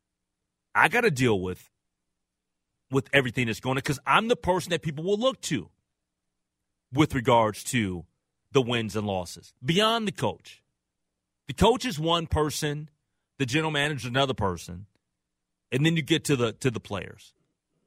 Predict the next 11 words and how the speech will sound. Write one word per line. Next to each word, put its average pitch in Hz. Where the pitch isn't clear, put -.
But, 156
yeah, 151
th-, 107
this 190
team 214
is 165
clearly, 165
I 151
think, 147
in 131
most 151